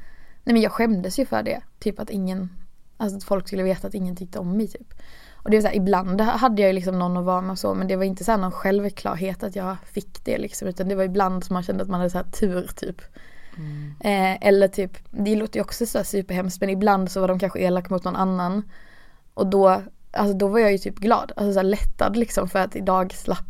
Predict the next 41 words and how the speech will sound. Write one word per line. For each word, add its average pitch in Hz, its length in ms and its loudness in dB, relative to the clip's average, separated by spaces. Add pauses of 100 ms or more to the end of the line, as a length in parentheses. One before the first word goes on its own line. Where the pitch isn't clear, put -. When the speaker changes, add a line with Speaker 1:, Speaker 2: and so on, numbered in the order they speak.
Speaker 1:
jag 262 340 2
<laughs> 196 180 2
vara 233 100 8
den, 190 280 6
liksom. 202 440 -4 (220)
För - 120 -2
det 208 100 2
var 208 180 8
ju 196 80 4
oftast - 540 -8 (160)
jag. - 160 -10 (600)
Speaker 2:
Mm. 165 240 -8 (400)
Speaker 1:
Eh, 233 120 -12
och 220 120 -2
det 208 80 4
är 214 100 6
ju 254 60 4
så 226 100 0
här, 208 120 0
Speaker 2:
Mm. 214 160 -2 (100)
Speaker 1:
ja, - 80 0
men 233 100 6
det 247 100 4
är 277 40 6
så 269 80 6
hemskt, 226 360 2
liksom, 262 220 0
att 202 80 2
man 190 140 0
tänkte 214 360 6
så. 220 220 2 (720)
Ehm, 196 640 -2 (640)
eller 220 260 6
speciellt 202 480 0
också - 200 -4
om 196 120 0
det 196 80 2
var 190 140 4
någon 185 200 -2
som 196 160 -2
typ, 185 240 -4